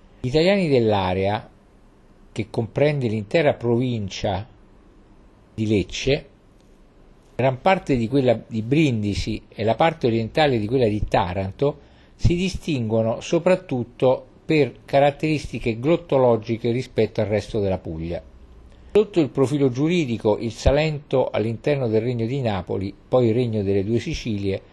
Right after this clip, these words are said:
è quasi perfettamente coinciso con la circoscrizione territoriale denominata Terra d'Otranto,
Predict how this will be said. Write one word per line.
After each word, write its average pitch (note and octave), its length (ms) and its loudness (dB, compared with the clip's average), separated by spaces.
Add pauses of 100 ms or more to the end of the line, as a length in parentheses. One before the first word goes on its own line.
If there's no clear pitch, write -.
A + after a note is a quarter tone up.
(240)
è - 160 -8
quasi F3 340 0
perfettamente D3 920 -2
coinciso C3+ 580 -4
con A#2+ 140 2
la A2+ 60 4
circoscrizione C3 840 -4
territoriale B2+ 800 0
denominata C3 720 -2
Terra A2+ 340 0
d'Otranto, F2 600 -6